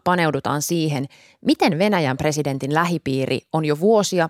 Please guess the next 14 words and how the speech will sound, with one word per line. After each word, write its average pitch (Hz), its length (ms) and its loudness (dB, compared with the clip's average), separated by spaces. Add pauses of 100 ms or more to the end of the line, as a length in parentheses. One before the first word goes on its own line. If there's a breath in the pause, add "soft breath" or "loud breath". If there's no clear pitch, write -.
yrittänyt 202 400 0
salata 196 380 2
ja 151 160 2
piilottaa 160 560 0
omistuksensa 143 720 -4
niin 170 340 0
hyvin 147 340 -2
kuin 139 300 -2
vain 110 320 -4
voi. 123 220 2 (640)
Yksi 208 220 4
motivaattori 147 640 0
tähän 135 380 -2
ovat 131 220 -6